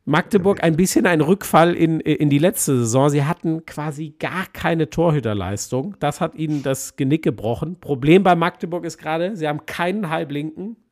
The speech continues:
Speaker 1: Damgard ist verletzt und Philipp Weber ist verletzt.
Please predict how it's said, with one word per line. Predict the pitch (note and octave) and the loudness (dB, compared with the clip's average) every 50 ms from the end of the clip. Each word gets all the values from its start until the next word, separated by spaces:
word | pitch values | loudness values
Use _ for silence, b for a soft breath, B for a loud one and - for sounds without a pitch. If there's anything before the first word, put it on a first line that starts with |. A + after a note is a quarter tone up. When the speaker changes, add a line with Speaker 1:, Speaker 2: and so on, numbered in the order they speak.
| _ _ - | _ _ -6
Speaker 1:
Damgard | - D3 F3+ F#3+ F3 F#3 F#3 F#3 F#3 - | -4 -4 -4 -2 -2 -2 -2 -2 -2 -6
ist | F#3 F3+ - | -10 -14 -10
verletzt | - - E3+ E3+ F3 F3 F3+ - - - _ _ - | -6 -6 -4 -2 -2 -4 -6 -8 -14 -20 _ _ -8
und | F#3 G#3 F#3+ | -6 -6 -4
Philipp | - G3+ F#3+ F#3+ F3+ C#3 | -4 -4 -4 -2 -4 -4
Weber | C#3 D#3+ F3 F3 D#3+ A2+ - | -2 -4 -4 -2 -4 -6 -6
ist | - - - | -8 -12 -12
verletzt. | - - G#2+ G2+ A#2+ E3 F#3+ - - | -10 -10 -6 -6 -6 -6 -6 -8 -12